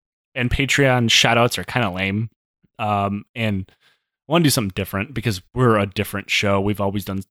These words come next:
different shit. Uh, people don't, people just don't do what we do.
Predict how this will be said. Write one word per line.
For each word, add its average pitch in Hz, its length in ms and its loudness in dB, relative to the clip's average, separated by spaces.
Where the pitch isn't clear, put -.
different - 300 -16
shit. - 340 0
Uh, 98 120 -12
people 107 260 -6
don't, 101 260 -6
people 208 180 0
just 180 120 2
don't 220 140 6
do 226 120 4
what 139 100 6
we 98 120 0
do. 87 180 -8